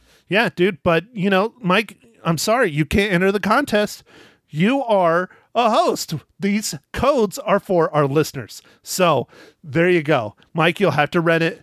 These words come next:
You're just gonna have to hit up Redbox. You can do it. I know you know where there is one. It's right around the corner from your house.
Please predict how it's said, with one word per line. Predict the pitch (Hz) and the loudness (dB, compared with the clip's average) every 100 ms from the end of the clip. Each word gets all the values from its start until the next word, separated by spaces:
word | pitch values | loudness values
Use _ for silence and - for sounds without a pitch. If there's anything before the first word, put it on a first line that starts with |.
| _ | _
You're | 143 | -12
just | 127 139 - | -8 -8 -4
gonna | 151 | 0
have | 151 143 | 0 0
to | 143 | 0
hit | 147 156 | 0 2
up | 143 | 2
Redbox. | 151 135 117 120 - - | 0 0 0 -4 -6 -12
You | 131 | -10
can | 127 160 | -6 0
do | 170 131 | 0 0
it. | 123 _ _ | -4 _ _
I | - | -6
know | 135 151 | -2 0
you | 170 180 | 0 0
know | 180 | 0
where | 175 170 | 2 2
there | 175 175 | 2 2
is | 165 160 | 0 0
one. | 160 160 | 0 0
It's | 143 - | -4 0
right | 127 143 | 2 4
around | 160 165 | 2 0
the | |
corner | 156 165 156 | 0 0 0
from | 156 160 | -2 -4
your | 160 | -2
house. | 139 139 | 0 -2